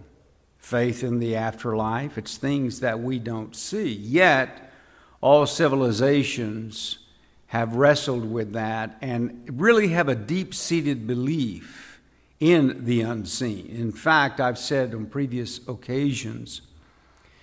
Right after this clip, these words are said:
that if you don't believe in God, or you don't believe in a soul, your soul, or you don't believe in the afterlife,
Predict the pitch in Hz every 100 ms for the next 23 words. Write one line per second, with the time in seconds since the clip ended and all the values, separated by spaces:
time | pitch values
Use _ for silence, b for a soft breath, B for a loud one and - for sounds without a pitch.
0 | b b b 131 135 147 170 214 208 151
1 | 151 147 180 165 117 117 113 151 123 113
2 | 117 127 117 104 113 151 151 - 131 131
3 | 143 131 135 151 143 139 135 139 139 139
4 | 135 147 139 135 127 117 - - - -
5 | - 147 117 120 131 113 151 160 - 127
6 | 104 101 113 151 135 120 127 120 165 170
7 | 143 147 143 151 156 151 - - 135 131
8 | 123 120 - 117 117 117 - - _ 151
9 | 175 - 131 98 92 90 110 113 -